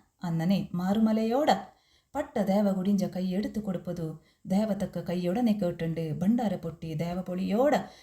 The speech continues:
ಕಲ್ಲಕ್ಕಿ ಮಾನಿಕ ವಾಪಸ್ ಬಪ್ಪ. ಬಂದಿತು ಪಳ್ಳಿಬಾಳು ಪಾಂಬಾಟೆ ಪಿಂಜ ಮಾರುಮಲೆಯೋಡ ದೇವ ಗುಡಿರುಳ್ಳು ಬೆಪ್ಪ. ಇಲ್ಲಿ ಪಳ್ಳಿಬಾಳು ಅಣ್ಣಕ ಕತ್ತಿ ಪಿಂಜ ಪಾಂಬಾಟೆ ಅಣ್ಣಕ ಗುರಾಣಿ.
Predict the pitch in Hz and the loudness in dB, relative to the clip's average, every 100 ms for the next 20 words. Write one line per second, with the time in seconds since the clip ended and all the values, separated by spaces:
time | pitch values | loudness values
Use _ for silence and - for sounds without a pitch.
0 | - _ 196 208 208 180 165 165 156 151 | -20 _ -4 -2 -2 -4 -4 -4 -4 -6
1 | 160 175 - 175 175 277 - _ _ _ | -6 -6 -4 -4 -6 -12 -16 _ _ _
2 | 196 226 196 - 160 160 - 165 180 180 | 0 2 2 0 -6 -8 -10 -6 -4 -2
3 | 185 220 - - 185 196 202 202 - - | -2 -2 -4 -4 0 0 0 -2 -6 -6
4 | 170 165 165 202 208 175 170 175 196 156 | -4 -2 -2 0 2 2 0 0 -2 -2
5 | 147 180 196 160 160 156 151 151 151 160 | -4 -2 -2 -4 -4 -6 -6 -4 -4 -4
6 | 151 143 147 _ _ _ _ - _ _ | -6 -8 -12 _ _ _ _ -20 _ _
7 | 180 165 170 160 - _ 190 190 226 240 | -6 -4 -4 -6 -12 _ -2 -2 -2 -4
8 | 254 285 214 175 160 180 160 165 _ _ | -2 0 0 0 -4 -4 -6 -8 _ _
9 | _ - 156 - 160 202 - 185 170 180 | _ -10 -8 -6 -8 -8 -4 -4 -2 -2
10 | 202 220 240 247 233 170 165 165 170 170 | 0 0 -2 -4 -2 -2 -4 -4 -8 -6
11 | 143 165 151 151 | -4 0 2 0